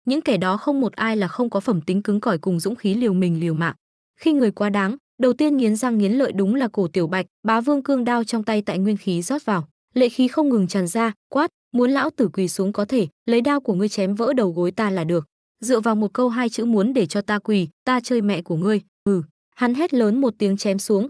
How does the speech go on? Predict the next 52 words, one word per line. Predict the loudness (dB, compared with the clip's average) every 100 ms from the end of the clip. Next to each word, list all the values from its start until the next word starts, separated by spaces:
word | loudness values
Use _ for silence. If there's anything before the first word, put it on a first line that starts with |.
| _ 0
cương | 0
đao | 2 0
trên | 0 -2
không | -2 -2
trung | -2 -4
phát | -4 -4
ra | -4
thanh | -2 -2
âm | 0 -2
ông | -2 -2
ông, | 0 -2 _ -2
muốn | 0 2
uống | 0 2
no | 0
máu | 0 0 0
tươi | 0
mới | 2 0 0
đã | -2 -2
nghiền. | 0 -2 -4 _ _ _ -6
Phanh, | -2 -2 -4 _ 0
Đường | 2
Kiếp | 2 0
giận | 0 -2
dữ, | 0 0 0 _ -2
chu | 0
tước | 0 0
đao | 0 0
lóe | 0 2
lên, | 2 0 -4 _
hào | -2
quang | 0 0 0
trên | -2 -2
không | -2 -2
trung | -2
xẹt | 0 -4 -4
qua, | -2 -2 -2 _
thanh | -2 0
bá | 0 0
vương | 0 0
cương | 0 0
đao | 0 -2
dài | -2 -4
cỡ | -2 -4
hai | -2 -2
ngón | -2 -2
tay | -2 -2
trực | -2
tiếp | -4 -2
bị | -4
chém | -2 -2 0
đứt | -2
ra, | -2 -2